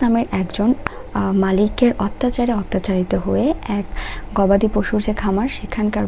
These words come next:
পশুরা, আহ, একটা সময় বিপ্লব করে এবং সেই বিপ্লবের নেতৃত্ব দেয় একটা শূকর শ্রেণী। তো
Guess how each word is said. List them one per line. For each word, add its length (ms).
পশুরা, 760
আহ, 260
একটা 160
সময় 240
বিপ্লব 360
করে 280
এবং 240
সেই 180
বিপ্লবের 480
নেতৃত্ব 480
দেয় 300
একটা 380
শূকর 300
শ্রেণী। 360
তো 100